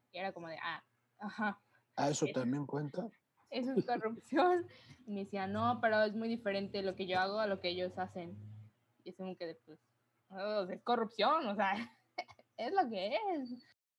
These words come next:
Speaker 2: ¿Qué mensaje tendrías para la gente de,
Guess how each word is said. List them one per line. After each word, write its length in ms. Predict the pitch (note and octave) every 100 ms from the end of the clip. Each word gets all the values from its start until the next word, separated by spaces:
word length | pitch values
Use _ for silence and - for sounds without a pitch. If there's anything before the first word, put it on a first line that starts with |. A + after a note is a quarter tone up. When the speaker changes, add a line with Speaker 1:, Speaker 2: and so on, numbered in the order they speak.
| _ _ _ _ _ _
Speaker 2:
¿Qué 80 | E3
mensaje 600 | G3 F3+ - F3 - F#3
tendrías 520 | D3 C#3 D3+ D3+ C3+
para 500 | - A#2+ A2+ G#2+ F#2 - _ -
la 100 | C3
gente 440 | - D3 D#3 C#3+
de, 340 | A#2+ A2+ G2+